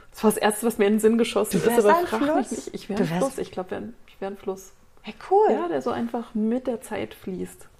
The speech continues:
Speaker 1: sich nicht dagegen stemmt, sondern so mitfließt und einfach nutzt, was da kommt. <laughs>
Speaker 2: Schön. Wunderschönes Bild. Danke, Frauke. Gerade, was du, gerade diese Schnack, diese Bilder,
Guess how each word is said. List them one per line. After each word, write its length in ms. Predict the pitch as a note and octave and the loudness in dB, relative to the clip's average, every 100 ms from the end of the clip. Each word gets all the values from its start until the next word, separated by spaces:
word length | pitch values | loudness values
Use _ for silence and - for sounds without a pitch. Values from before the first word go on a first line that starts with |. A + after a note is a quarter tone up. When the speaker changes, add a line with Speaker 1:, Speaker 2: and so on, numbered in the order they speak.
| - - | -14 -12
Speaker 1:
sich 140 | - G#3 | -8 -6
nicht 160 | A3 | -2
dagegen 360 | A3 G#3+ A#3 G#3+ | -2 0 0 -2
stemmt, 520 | - - G3+ G#3 G3+ | -4 -4 -2 -2 -4
sondern 240 | F#3+ F#3+ F3+ | -2 -2 -2
so 80 | |
mitfließt 1000 | F3 F#3+ G3+ - - F3 F3+ F#3 - - - - - - | -2 -2 -4 -10 -8 -6 -4 -6 -10 -16 -18 -18 -18 -8
und 140 | F3+ - | -4 0
einfach 640 | F#3+ G#3+ G3 F#3+ - - - - - - | -2 0 -2 -2 -8 -16 -20 -20 -18 -2
nutzt, 480 | G#3 B3+ - - - | 0 0 -2 -6 -2
was 180 | G#3 - | -2 -2
da 100 | G#3 | -4
kommt. 440 | - - - - - - - | -2 -4 -6 -12 -18 -10 -8
<laughs> 140 | - - - - | -8 -12 -20 -14
Speaker 2:
Schön. 760 | - - D#4 D4+ D4 C#4 A#3+ G#3 - - - - - - | -8 2 4 6 6 6 4 2 -6 -20 -20 -20 -18 0
Wunderschönes 680 | B3 B3+ B3 - A#3 A3 | 2 4 2 0 -2 -2
Bild. 360 | - G#3+ F#3 F3+ - - - - - - - - - D#4 - - - - - - - - - - - - | -4 -2 -2 -4 -10 -20 -20 -20 -20 -20 -20 -8 -4 -4 -6 -16 -18 -20 -20 -20 -20 -20 -20 -20 -20 -2
Danke, 340 | A#3+ A#3 A3+ G#3+ | 2 2 0 -4
Frauke. 400 | - F#3 E3+ G3+ - - | 2 2 2 -2 -8 -4
Gerade, 320 | B3+ C#4+ D#4+ C#4 | 0 2 4 4
was 140 | C4+ C4+ | 4 2
du, 120 | B3 | 0
gerade 320 | - D4+ D#4 | 2 4 4
diese 240 | C4+ C4+ C4+ | 2 2 0
Schnack, 440 | C#4+ C4+ B3+ - | 2 2 0 0
diese 240 | B3+ A#3+ | 0 2
Bilder, 640 | A3 A#3+ A#3+ G#3+ G#3 A#3 | 2 4 4 2 0 -2